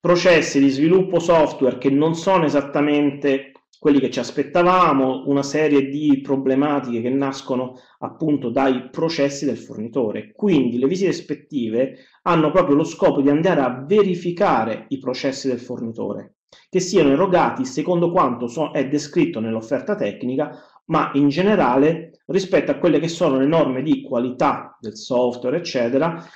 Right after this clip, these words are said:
che devono essere applicabili in questa situazione. Sicuramente il processo di gestione delle rilievi e delle non conformità e, se serve, il processo di supporto per le varianti in corso d'opera.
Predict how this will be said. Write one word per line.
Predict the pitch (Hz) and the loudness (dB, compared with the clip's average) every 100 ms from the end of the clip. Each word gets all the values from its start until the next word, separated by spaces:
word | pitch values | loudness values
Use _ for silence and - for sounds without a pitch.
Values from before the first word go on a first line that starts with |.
| - | -6
che | 180 | -4
devono | 170 185 170 | 0 2 4
essere | 170 165 165 | 2 0 -2
applicabili | - 175 175 131 - 139 147 143 - _ _ - | -2 -6 -2 -2 0 0 0 -4 -16 _ _ -6
in | 135 135 | -4 -2
questa | 131 - 127 | -4 -4 -6
situazione. | 131 127 117 - - - - _ _ _ _ _ | -6 -8 -10 -14 -18 -20 -20 _ _ _ _ _
Sicuramente | - 165 175 170 175 156 | -6 0 4 4 4 2
il | 143 | 0
processo | 139 139 160 143 | 0 -4 -2 0
di | 135 | -2
gestione | 131 135 - 151 | 0 -2 -2 0
delle | 135 135 | 2 2
rilievi | 131 143 156 139 | 4 4 4 2
e | 120 | 0
delle | 123 | -2
non | 135 127 | -2 -4
conformità | 123 135 - 233 277 - 131 - - _ _ - | -6 -8 -4 0 2 2 -2 -4 -18 _ _ 0
e, | 147 - - | 0 0 -10
se | - 160 | -12 -8
serve, | - 135 113 110 151 | -4 0 2 0 0
il | 190 | 0
processo | 190 214 147 - 139 | -2 -4 -2 0 -2
di | |
supporto | 208 202 147 143 - 175 175 - - | -2 -2 0 -2 0 0 0 -8 -4
per | 151 | 0
le | 156 | 2
varianti | 165 139 127 131 | 2 2 0 -4
in | 120 | -6
corso | 117 107 - | -6 -10 -12
d'opera. | 104 - - - - | -14 -14 -16 -20 -20